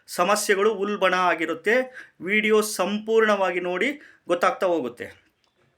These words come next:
ನೋಡ್ರಿ, especially ವಿದ್ಯಾಭ್ಯಾಸದಲ್ಲಿ, ಎಜುಕೇಷನ್ ವಿಚಾರದಲ್ಲಿರ್ಬೋದು, ಹಣಕಾಸಿನ ವಿಚಾರದಲ್ಲಿ, ಸಾಲ ಬಾಧೆ ವಿಚಾರದಲ್ಲಿ, ಮದುವೆ ವಿಚಾರದಲ್ಲಿ, ಮದುವೆ ಸೆಟ್ಟಾಗಿ ಕ್ಯಾನ್ಸಲೇಷನ್ಸ್‌ಗಳಾಗಿರೋದು, ಮದುವೆಗೆ ಒದ್ದಾಡ್ತಿರ್ತೀರ, ಗಂಡು ಹೆಣ್ಣು ನೋಡ್ಲಿಕ್ಕೆ,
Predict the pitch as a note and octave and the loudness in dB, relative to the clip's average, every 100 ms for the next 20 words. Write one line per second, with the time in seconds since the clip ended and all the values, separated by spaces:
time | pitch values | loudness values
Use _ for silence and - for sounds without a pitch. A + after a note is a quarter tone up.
0 | _ _ - _ D#3+ G#3 A3 D3 D3 C#3+ | _ _ -20 _ -4 2 2 2 -2 -8
1 | - - D3+ E3 - A3+ A3 F3 E3+ - | -14 -8 -6 -4 0 0 0 -2 -2 -2
2 | A3 A3+ A3 G#3+ G#3 F#3+ F#3 F#3 D3+ C#3 | 2 2 4 2 2 -2 -4 -2 -4 -4
3 | G3+ A#3 G#3+ G#3+ G3 G3 F#3+ F#3 F3 E3+ | 0 0 0 -2 -2 -2 -2 -2 -4 -4
4 | E3 D#3+ C3+ - _ - _ _ _ - | -4 -6 -8 -14 _ -20 _ _ _ 0
5 | D#3+ F3+ G#3 G#3+ G3+ F3+ F#3+ F#3 F3 F3 | 2 4 2 2 -2 -2 0 0 2 -2
6 | F3+ E3+ B2 - D3+ D#3+ G#3 F#3 G3 G3 | -2 -2 -4 -4 2 4 4 4 2 2
7 | G3 G3+ F#3+ F3+ F#3 F#3+ D#3 - - - | 0 0 0 -2 -4 -4 -4 -6 -14 -20
8 | - B2+ C#3+ D#3 G3 A3 G#3 G#3 F#3+ F3+ | -12 -4 -2 0 2 2 2 0 0 0
9 | F3+ F3+ E3 C3 C#3 F3 F#3+ E3+ - E3+ | -2 -2 -4 -4 -4 -2 -2 -2 -2 -2
10 | - G3 G3 G3+ F#3 F3 F#3+ F3+ F3+ F3 | 2 0 2 0 0 0 0 -2 -4 -8
11 | F3+ F3 E3 D#3+ D3+ C3+ C3 E3+ G3 F#3+ | 0 0 0 -2 -2 -2 -4 -4 -4 -2
12 | G3 C#3 C#3 E3 G3+ G#3 F#3 - F3+ C#3+ | -4 -4 2 2 2 0 -6 -2 0 0
13 | A#2+ D#3 F3 F3 D#3+ D3+ F#3 F3+ D#3 E3+ | -2 -4 -2 -4 -2 -2 -4 -6 -4 -4
14 | F3 E3+ E3+ C#3+ - | -4 -4 -2 0 -2